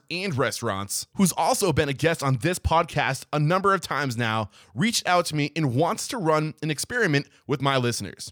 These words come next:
Nick is looking for a small handful of owners who have a Facebook page, and he wants to set up a promotion for them.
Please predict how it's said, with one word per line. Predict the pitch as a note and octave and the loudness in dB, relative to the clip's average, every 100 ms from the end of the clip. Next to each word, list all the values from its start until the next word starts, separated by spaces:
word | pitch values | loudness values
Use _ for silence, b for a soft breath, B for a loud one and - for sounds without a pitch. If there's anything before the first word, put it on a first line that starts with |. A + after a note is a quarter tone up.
| - | -8
Nick | F3 A3+ | -4 -2
is | A#3+ F#3 | 0 0
looking | G3 G3 | 0 -2
for | E3+ E3+ | 0 -2
a | F3 | -2
small | - E3 E3 F3 | -2 0 2 2
handful | D3+ D3+ C#3+ D3+ | 0 -2 -2 -2
of | C3+ C3 | 0 -2
owners | C3 C3 C3+ C3 | 0 0 0 0
who | D#3 - | -4 -2
have | D#3 F#3 - | 0 0 -2
a | F#3 | -4
Facebook | C#3 C3 - B2+ | -2 -4 -4 -6
page, | - B2+ C3 B B C#3+ | -2 -2 -2 B B -4
and | |
he | F#3 | 0
wants | F3+ C#3+ D#3 G3 - | 2 2 0 0 -4
to | A3 | -8
set | - G#3 - | -2 -2 0
up | C3 C#3 - b - | 2 0 0 b -4
a | D#3 | 0
promotion | E3 C#3+ C3+ A#2 | 2 4 4 2
for | G#2+ | -4
them. | G2 D2+ | -6 -8